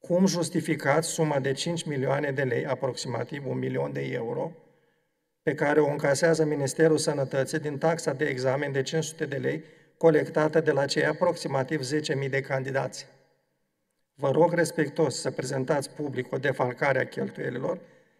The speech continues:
de la nivel național a acestui concurs. Solicit răspuns scris și oral. Radu Vicențu Grădinaru, deputat aur de Botoșani.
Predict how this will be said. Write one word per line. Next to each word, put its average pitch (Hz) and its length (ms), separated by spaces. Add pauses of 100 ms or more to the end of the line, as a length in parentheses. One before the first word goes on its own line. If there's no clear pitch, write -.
de 151 120
la 139 120
nivel 143 320
național 139 640 (440)
a 143 100
acestui 156 400
concurs. 151 540 (360)
Solicit 151 480
răspuns 139 540 (100)
scris 160 500
și - 160
oral. 139 380 (400)
Radu 156 300
Vicențu 147 440
Grădinaru, 131 520
deputat 135 500
aur 131 500
de 139 80
Botoșani. 131 580